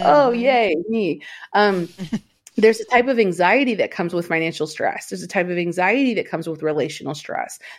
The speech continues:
Speaker 1: that comes with, um, you know, shelter, basic need type of stress. And in that, I, I come back to myself and say, "I'm safe." Like, this is a scary, you know, to, to confront because of my wounding. Like, somebody else might look at it and go, "Oh, that's not a big deal."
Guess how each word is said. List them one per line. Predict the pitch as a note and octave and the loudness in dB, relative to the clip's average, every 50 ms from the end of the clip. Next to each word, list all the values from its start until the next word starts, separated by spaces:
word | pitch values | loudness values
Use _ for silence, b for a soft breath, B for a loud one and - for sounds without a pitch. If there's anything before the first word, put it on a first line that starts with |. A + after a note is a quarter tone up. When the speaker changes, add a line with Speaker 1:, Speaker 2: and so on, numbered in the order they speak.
| B - | B -10
Speaker 1:
that | C#3+ - | -8 -6
comes | - F#3+ F3 E3+ D#3 - | -4 -4 -4 -4 -4 -2
with, | E3 D#3+ D#3 D3+ D#3 - b b b b b _ _ _ _ _ _ _ _ _ _ _ _ _ _ _ _ _ _ | 0 0 0 0 -4 -10 b b b b b _ _ _ _ _ _ _ _ _ _ _ _ _ _ _ _ _ _
um, | E3 D#3+ D#3+ D#3 D3+ D#3 | -4 -4 -4 -4 -4 -4
you | F3 | -4
know, | D#3+ D3+ | -4 -4
shelter, | - - - F#3 F#3 F3+ - - E3 | -2 2 4 4 4 2 0 0 0
basic | E3 E3+ F3 - D#3 D3+ | 0 0 -2 -4 -4 -2
need | E3+ F3+ - | -2 -2 -2
type | - D3 D#3+ D3+ | -4 -6 -6 -6
of | D3 D3 | -10 -14
stress. | - - - F3 D3+ D3+ D3+ B B B B B B B _ - | -8 -4 0 0 0 0 -2 B B B B B B B _ -2
And | F3+ F3 F3 E3+ E3 D3+ - - _ _ _ - | -2 0 0 0 -2 -4 -6 -10 _ _ _ 0
in | A3 B3+ A#3+ A3 | 2 2 2 2
that, | F#3+ E3+ E3 - - | 2 2 2 2 2
I, | E3 F3 E3 - - | 0 0 0 -2 -2
I | D#3 E3+ E3 | -2 -2 -2
come | D#3+ - - A3 A#3 A#3 G#3 | -4 -6 -4 -2 0 2 2
back | G3+ - - - | 0 -2 -2 -6
to | - G3 | -8 -6
myself | F3+ E3+ E3+ E3+ - E3+ E3 E3 - | -6 -4 -6 -4 -4 -4 -6 -4 -6
and | E3 E3 | -10 -6
say, | - D#3+ - - | -4 -6 -4 -4
"I'm | - F3+ F3+ | -4 -6 -6
safe." | F3 - - D3+ D#3 D#3 D#3 _ _ _ _ _ _ _ _ _ _ _ _ _ | -6 -4 -4 -4 -4 -6 -10 _ _ _ _ _ _ _ _ _ _ _ _ _
Like, | - D#3+ E3 D#3+ - - D3+ F#3 | -4 -4 -4 -6 -8 -14 -8 -2
this | F#3 G3 G3 - | -2 -2 -2 -2
is | A3 G#3 F#3 | -4 -4 -2
a | - - | -4 -6
scary, | F3 - - - - E3 D#3+ E3 E3+ E3+ F3 E3+ E3+ F3 F3+ - _ _ _ _ - | -6 -6 -12 -6 -2 0 0 2 0 0 -2 -4 -6 -8 -12 -16 _ _ _ _ -6
you | F3+ F3 | -4 -2
know, | E3 D#3+ D#3 D#3 D#3 D3+ D3+ - | -2 -2 -4 -4 -6 -8 -10 -8
to, | - - D3 C#3+ - _ | -8 -8 -8 -8 -12 _
to | - F3+ | -12 -8
confront | - G3 F3+ - - D#3 D3+ - - | -6 -6 -6 -4 -2 -4 -4 -4 -6
because | E3+ - - G3+ G3 F#3 G3+ | -10 -4 -2 0 0 0 0
of | G3 F#3 | -2 -2
my | E3 D#3 D3+ | -2 -4 -2
wounding. | C#3+ C#3+ C#3+ C#3+ D3+ D#3+ D#3+ E3 F2+ | -2 -4 -4 -4 -4 -4 -4 -4 -2
Like, | - E3+ E3+ - | -4 -4 -4 -4
somebody | - A#3 B3 A#3+ G#3+ F3+ | -2 2 2 4 4 4
else | F#3 G3+ G3+ G3 - | 2 0 -2 -4 -4
might | E3 C#3+ C#3+ | -4 -4 -4
look | D#3 - | -4 -4
at | D#3+ C#3 | -4 -4
it | |
and | C#3+ D3 | -2 -2
go, | D#3 - | -2 -2
"Oh, | - D4+ | 0 -2
that's | C4+ B3+ - | -2 -2 -2
not | G#3+ | -2
a | F#3+ | -2
big | F3+ D#3+ D3 | -4 -4 -4
deal." | D#3 D#3+ C3 A2+ | -2 -2 -2 -4